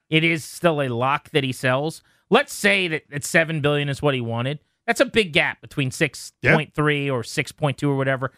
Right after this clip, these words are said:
Speaker 1: and seven billion. But he wants to break the record. He wants to be able to say he got more than anyone else. You still bought the thing for under a billion,
Speaker 2: Mm-hmm.
Speaker 1: con-, well under a billion, by the way,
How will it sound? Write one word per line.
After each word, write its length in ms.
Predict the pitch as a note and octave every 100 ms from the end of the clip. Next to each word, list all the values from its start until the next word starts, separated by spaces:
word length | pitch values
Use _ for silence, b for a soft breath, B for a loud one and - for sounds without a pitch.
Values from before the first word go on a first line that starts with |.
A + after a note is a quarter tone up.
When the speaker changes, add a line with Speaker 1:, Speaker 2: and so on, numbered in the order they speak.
| _ _
Speaker 1:
and 100 | B2+
seven 340 | - D#3+ C3+ A#2+
billion. 340 | C3 B2 F#2+ - _ _ -
But 180 | F#3 -
he 200 | G#3 D#4+
wants 360 | D4+ B3 -
to 100 | -
break 320 | D3+ F#3 F#3 -
the 100 | C#3+
record. 360 | E3+ F#3+ G3+
He 60 | E3+
wants 200 | D#3+ D#3
to 60 | D3
be 80 | D#3+
able 140 | D3+
to 60 | C#3
say 200 | - D#3+
he 60 |
got 200 | D3 C#3
more 180 | C3 D3
than 100 | D3
anyone 260 | C#3 B2+ A#2+
else. 280 | A#2 A#2 - _ _ _
You 80 | E3
still 260 | - G4+
bought 380 | C4+ F#3+ A3 A3
the 80 | F#3
thing 380 | - D3 C3 B2 _ _
for 120 | D#3+
under 240 | F#3+ B3 A#3+
a 40 | F3+
billion, 460 | F3+ C#3+ G2 G#2+ - D3+
Speaker 2:
Mm-hmm. 340 | B2+ G#2+ D3
Speaker 1:
con-, 120 | D3 -
well 260 | C3+ A#3+ F#3
under 220 | C#3+ A#2
a 40 |
billion, 280 | G#2+ G#2 G2+
by 120 | G2+
the 80 | G2
way, 160 | F#2+